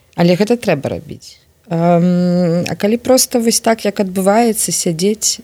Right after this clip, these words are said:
чакаць, што вось на маі-, ну, вось на маім паверсе, да, вось і, вось, вось з'явілася жанчына, якая, калі што, па тэлефану і вырашыць, так? Не трэба. Трэба, каб, ну, усе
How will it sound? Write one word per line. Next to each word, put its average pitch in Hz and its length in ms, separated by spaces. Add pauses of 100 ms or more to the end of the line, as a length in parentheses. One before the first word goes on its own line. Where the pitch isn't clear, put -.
(100)
чакаць, 170 640
што - 240
вось 151 380 (340)
на 165 80
маі-, 190 320
ну, 185 140
вось 170 120
на 185 60
маім 226 240
паверсе, 202 480
да, 196 160
вось 190 380
і, 165 180
вось, 180 300
вось 160 320
з'явілася 175 520
жанчына, 170 540
якая, 196 480
калі 170 160
што, 208 320 (500)
па - 80
тэлефану 180 540
і 160 80
вырашыць, 143 540
так? 226 240 (840)
Не 196 120
трэба. 214 420 (220)
Трэба, 208 180
каб, 220 200 (440)
ну, 220 220
усе - 180